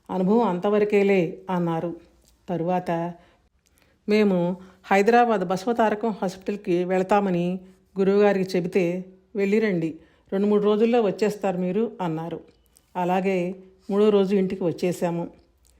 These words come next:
గురువుగారు నన్ను, "లక్ష్మి, నీకు అక్కడ, అంటే హాస్పిటల్లో,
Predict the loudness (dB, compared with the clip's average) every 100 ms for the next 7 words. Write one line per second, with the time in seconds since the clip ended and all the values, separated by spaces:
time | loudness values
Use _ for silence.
0 | _ -4 2 4 6 6 4 0 -2 -2
1 | -2 0 0 -2 -6 -12 _ -6 -6 -4
2 | -2 -2 -2 -6 -18 _ _ _ -4 -2
3 | 0 -2 0 0 0 -2 -10 -4 -2 0
4 | 0 -2 -2 -2 0 0 -2